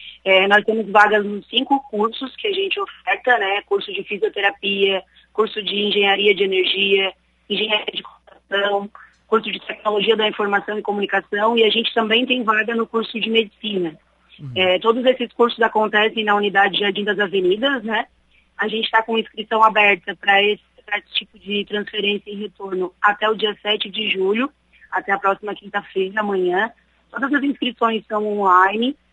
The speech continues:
Speaker 1: Os candidatos podem acessar o site da ufsc de Araranguá. Lá vai ter o edital publicado com todas as orientações de como fazer o processo de inscrição.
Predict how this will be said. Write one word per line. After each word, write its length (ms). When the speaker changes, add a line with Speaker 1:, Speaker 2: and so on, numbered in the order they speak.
Speaker 1:
Os 40
candidatos 460
podem 240
acessar 460
o 100
site 300
da 120
ufsc 440
de 100
Araranguá. 640
Lá 100
vai 100
ter 100
o 80
edital 360
publicado 600
com 200
todas 260
as 100
orientações 720
de 80
como 160
fazer 240
o 60
processo 440
de 120
inscrição. 680